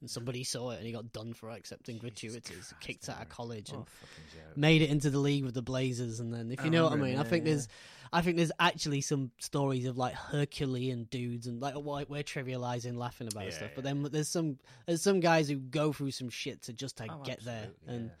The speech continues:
Speaker 1: I think there's probably some really
Speaker 2: Like Darius
Speaker 1: uplifting,
Speaker 2: Miles and stuff like that,
Speaker 1: really
Speaker 2: people like that.
Speaker 1: heartbreaking stories as
Speaker 2: Yeah,
Speaker 1: well.
Speaker 2: yeah, yeah. Yeah, big
Speaker 1: Yeah.
Speaker 2: time. The, uh, the Boys of Dunbar movie and
Speaker 1: Yeah.
Speaker 2: book, if you've not read that, that's, uh,
Speaker 1: Bison Daly would be a good one.
Speaker 2: Bison Daly, yes.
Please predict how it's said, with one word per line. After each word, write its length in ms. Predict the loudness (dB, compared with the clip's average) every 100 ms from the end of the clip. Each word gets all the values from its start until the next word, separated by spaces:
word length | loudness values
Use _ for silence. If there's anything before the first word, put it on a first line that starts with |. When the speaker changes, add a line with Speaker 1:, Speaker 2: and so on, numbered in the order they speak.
| -20 -20 -10
Speaker 1:
I 80 | -6
think 200 | -2 -2
there's 160 | -4 -6
probably 340 | -4 -2 -2
some 320 | -4 -4 -2
really 320 | -2 0 0 -2
Speaker 2:
Like 80 | 0
Darius 120 | 0 -2
Speaker 1:
uplifting, 240 | -2 -4
Speaker 2:
Miles 300 | -2 -4 -6
and 100 | -12
stuff 220 | -14 -18 -18
like 100 | -6
that, 40 | 0
Speaker 1:
really 220 | 2 0
Speaker 2:
people 0 |
like 80 | -2
that. 120 | 0
Speaker 1:
heartbreaking 580 | 2 2 -2 -2 -4 -6
stories 460 | -6 -6 -4 -6
as 140 | -8 -6
Speaker 2:
Yeah, 60 |
Speaker 1:
well. 200 | -4 -4 -6
Speaker 2:
yeah, 200 | -10 -12
yeah. 220 | -14 -16 -20 _ _ _ _ _ _ -18
Yeah, 40 | -12
big 100 | -10
Speaker 1:
Yeah. 40 | -10 -14
Speaker 2:
time. 180 | -20 -20 _ -20
The, 40 | -18
uh, 380 | -14 -14 -14 -18 -18
the 80 | -10
Boys 260 | -8 -8
of 140 | -10 -12
Dunbar 560 | -12 -10 -10 -8 -10 -16 -16
movie 300 | -14 -14 -16
and 120 | -20 -20 _ _ _ _
Speaker 1:
Yeah. 80 | -8
Speaker 2:
book, 240 | -8 -10
if 120 | -14 -20
you've 140 | -20 _ _ -20
not 100 | -20 -20
read 160 | -20 -18
that, 200 | -18 -18 _ _
that's, 400 | -20 -20 -20 -20
uh, 160 | -20 -20 _ -4
Speaker 1:
Bison 300 | -4 -4 -6
Daly 300 | -4 -4 -4
would 80 |
be 100 | -6
a 60 | -8
good 180 | -8 -8
one. 160 | -8
Speaker 2:
Bison 380 | -6 -6 -6 -8
Daly, 340 | -8 -6 -6 -6
yes. 600 | -6 -8 -10 -18 -20